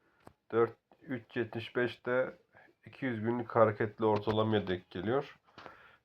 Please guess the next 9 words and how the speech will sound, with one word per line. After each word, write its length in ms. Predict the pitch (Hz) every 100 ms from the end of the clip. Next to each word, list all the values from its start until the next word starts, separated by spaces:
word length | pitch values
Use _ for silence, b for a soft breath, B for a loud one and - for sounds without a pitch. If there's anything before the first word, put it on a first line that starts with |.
| _ -
Ee, 400 | 101 98 98 -
bu 80 | 113
seviyelere 720 | - 127 110 104 104 113 110
dikkat 380 | 104 - 107
etmekte 400 | 104 101 98 123
fayda 360 | 113 110 104 107
var 260 | 98 95 107
diye 180 | 131
düşünüyorum. 560 | 113 110 110 101 90 110